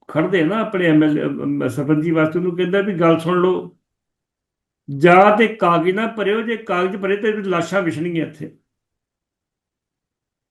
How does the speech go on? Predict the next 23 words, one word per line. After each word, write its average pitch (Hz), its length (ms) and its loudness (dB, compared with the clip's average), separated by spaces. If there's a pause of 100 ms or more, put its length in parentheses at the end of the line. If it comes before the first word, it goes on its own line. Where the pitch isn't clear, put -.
(140)
ਅਗਲਾ 214 200 6
ਉਹ 214 160 8
ਵੀ 247 100 6
ਪਿੰਡ 196 300 2
ਦੇ 208 120 4
ਚਾਲੀ 190 260 0
ਪੰਜਾਹ 185 220 -6
ਬੰਦੇ 175 320 -2
ਹੈਗੇ 151 180 -2
ਸੀ 170 120 -6
ਆਪਣੇ। 160 340 -10 (1800)
ਉਹਨਾਂ 240 320 8
ਕਿਹਾ, 269 300 4
"ਤੇਰੀਆਂ 262 300 6
ਸੱਤ 196 380 0
ਭੈਣਾਂ 196 360 0
ਨੇ, 240 460 0 (420)
ਸਾਡਾ 202 320 -4
ਇੱਕ 240 160 -4
ਬੰਦਾ 247 300 0
ਮਾਰ 220 300 2
ਕੇ 226 120 0
ਵੇਖ, 214 340 2